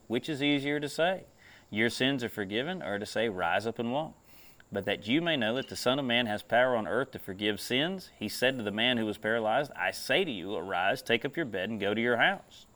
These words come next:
Immediately he rose up before them, took up what he was, had been lying on, and departed to his own house, glorifying God.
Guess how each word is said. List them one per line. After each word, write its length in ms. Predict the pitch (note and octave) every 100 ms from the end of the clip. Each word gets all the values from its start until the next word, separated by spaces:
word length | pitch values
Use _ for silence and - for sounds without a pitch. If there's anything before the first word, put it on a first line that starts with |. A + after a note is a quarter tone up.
| _ _ - - - - - - -
Immediately 1120 | A#2 A#2 B2+ G3 A#3+ C#3+ G2 - E2+ D#2+ - - _ - -
he 180 | - G#2+
rose 400 | G#2 C3+ E3+ D3
up 160 | F#3
before 340 | D3+ - A#2 G2
them, 380 | F#2+ G2+ G#2 - -
took 240 | - D#3+
up 160 | D#3+ C#3
what 160 | C#3+
he 100 | B2
was, 240 | A2+ G#2 G#2+
had 240 | A2+ A2+
been 140 | A#2+ C3+
lying 400 | A2 G#2 G2 F#2
on, 300 | F2+ F#2 G2+ -
and 180 | A2+
departed 480 | A#2+ - G2 A2 A2+
to 100 | G#2+
his 220 | G#2+ A#2
own 200 | A2+ C3
house, 280 | A#2+ C#3 D3+
glorifying 680 | - A#2+ C#3 D3+ C3 B2+ C3+
God. 340 | C#3+ F#3 G#3